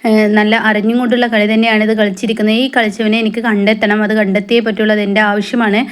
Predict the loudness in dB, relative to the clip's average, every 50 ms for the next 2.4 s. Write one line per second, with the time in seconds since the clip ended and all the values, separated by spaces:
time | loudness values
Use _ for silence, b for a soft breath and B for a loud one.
0 | B B B B B B -2 0 0 0 0 0 0 0 0 2 0 0 0 -2
1 | -2 0 0 2 2 0 0 -2 -2 -2 0 0 2 2 2 2 2 2 2 2
2 | 2 0 0 0 -2 -2 -2